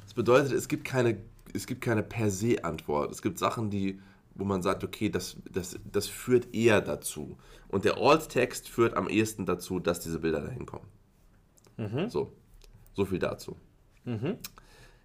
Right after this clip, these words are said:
Speaker 1: Eigentlich will ich was ganz anderes sagen. Eigentlich will ich auf den, auf den momentan, also das ist Status Quo Mitte zweitausenddreiundzwanzig,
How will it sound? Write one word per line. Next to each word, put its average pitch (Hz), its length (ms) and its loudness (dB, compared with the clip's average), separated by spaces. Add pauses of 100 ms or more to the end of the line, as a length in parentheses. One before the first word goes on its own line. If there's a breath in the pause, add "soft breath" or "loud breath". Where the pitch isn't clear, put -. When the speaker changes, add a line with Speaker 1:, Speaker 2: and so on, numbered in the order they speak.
(800 soft breath)
Speaker 1:
Eigentlich 131 220 4
will 127 80 2
ich 113 80 -2
was 107 100 -2
ganz 104 140 -2
anderes 107 260 0
sagen. - 300 -2 (220)
Eigentlich 117 200 4
will 117 80 0
ich 101 80 -2
auf - 100 -14
den, - 160 -6
auf 92 120 -4
den 85 320 -2
momentan, 107 800 0
also 87 140 4
das 95 160 0
ist 101 100 -6
Status 98 400 0
Quo 113 440 0
Mitte 107 280 -2
zweitausenddreiundzwanzig, 90 1200 -2